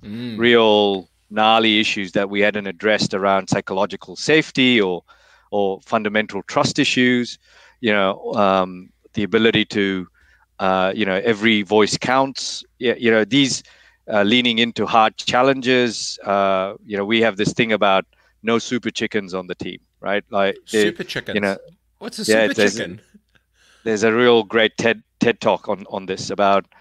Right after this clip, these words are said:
Speaker 2: you know, having essentially heroes, right, who come in and
Speaker 1: Oh,
Speaker 2: save
Speaker 1: yeah.
Speaker 2: the day. Um,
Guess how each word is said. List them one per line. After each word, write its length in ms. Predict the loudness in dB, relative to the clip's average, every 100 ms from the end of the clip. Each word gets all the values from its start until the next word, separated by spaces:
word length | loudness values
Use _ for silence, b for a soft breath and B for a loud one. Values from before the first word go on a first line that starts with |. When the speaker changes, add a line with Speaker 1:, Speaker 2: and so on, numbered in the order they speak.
| b b -2
Speaker 2:
you 80 |
know, 100 | 0 2
having 360 | 2 0 -4 -8
essentially 460 | -2 -2 0 0
heroes, 480 | 2 4 4 0 -2
right, 200 | -2 -2
who 60 | -2
come 240 | -2 0
in 100 | 0
and 80 | -2
Speaker 1:
Oh, 40 | 0
Speaker 2:
save 220 | 0 2
Speaker 1:
yeah. 40 |
Speaker 2:
the 80 | 2
day. 400 | 2 2 0 -8 _ b b b
Um, 380 | 0 0 0 -4